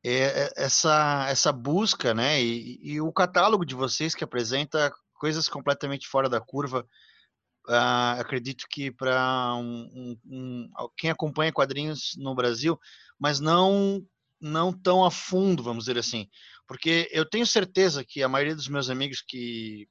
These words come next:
que acompanharam quadrinhos durante pelo menos um período da vida acabaram lendo apenas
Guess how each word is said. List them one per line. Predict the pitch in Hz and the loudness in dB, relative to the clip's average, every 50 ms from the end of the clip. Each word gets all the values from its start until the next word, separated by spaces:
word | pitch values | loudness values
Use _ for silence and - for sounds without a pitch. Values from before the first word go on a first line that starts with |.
| _ _ _ _ | _ _ _ _
que | - 123 | -10 -8
acompanharam | - - 135 123 131 127 127 131 131 127 | -6 -6 -4 -2 0 2 2 2 0 -2
quadrinhos | - 123 120 123 131 131 123 - - - _ _ _ _ _ _ _ _ | -2 -4 -2 -2 -2 -4 -4 -4 -8 -12 _ _ _ _ _ _ _ _
durante | 139 131 143 143 - | -4 -2 -2 -2 -2
pelo | - 156 147 | -2 -2 0
menos | 156 160 165 151 156 | 0 0 -2 -2 -2
um | 156 147 | -4 -4
período | - 139 143 139 127 | -4 -6 -6 -6 -4
da | 120 117 101 | -2 -4 -4
vida | 110 135 165 175 143 117 107 101 _ _ _ - _ _ _ - | 0 0 2 2 2 0 -2 -4 _ _ _ -20 _ _ _ -16
acabaram | 120 - 147 139 143 151 156 151 | -6 -4 0 2 4 4 4 4
lendo | 151 151 156 156 160 | 2 0 0 2 2
apenas | 165 165 - - 175 185 196 214 226 214 - - - | 2 2 2 4 4 4 4 2 0 -2 -2 -4 -4